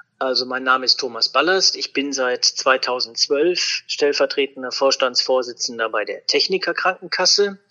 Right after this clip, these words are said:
Dort dann zuständig für die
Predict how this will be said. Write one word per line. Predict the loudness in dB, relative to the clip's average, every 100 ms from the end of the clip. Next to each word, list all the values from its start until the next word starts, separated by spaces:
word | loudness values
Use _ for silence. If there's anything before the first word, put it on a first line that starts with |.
| -18 -18 -18 -20 _ _ _ _ 0
Dort | 2 2 2 0
dann | 0 -2
zuständig | -2 -2 -4 0 0 0 -4 -4 -4
für | -2 -2
die | -2 -8 -8 -10 -10